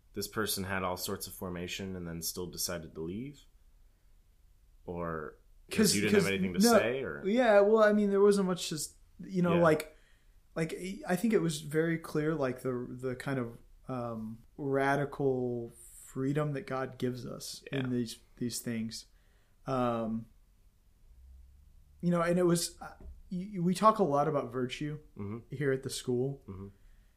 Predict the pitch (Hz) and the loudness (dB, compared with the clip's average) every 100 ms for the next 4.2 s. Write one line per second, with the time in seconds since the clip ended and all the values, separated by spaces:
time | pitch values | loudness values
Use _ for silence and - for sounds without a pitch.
0 | _ 139 - 143 139 139 135 135 139 - | _ -8 -4 -4 -2 -2 0 -2 -2 -8
1 | - - - _ _ _ - - 127 127 | -20 -20 -20 _ _ _ -16 -2 2 2
2 | 120 120 127 123 113 110 110 - - - | 2 0 0 -2 -2 -4 -8 -18 -20 -20
3 | - - - - 165 - - 190 214 208 | -20 -20 -20 -6 -4 -4 -4 2 6 6
4 | 151 143 | 4 -2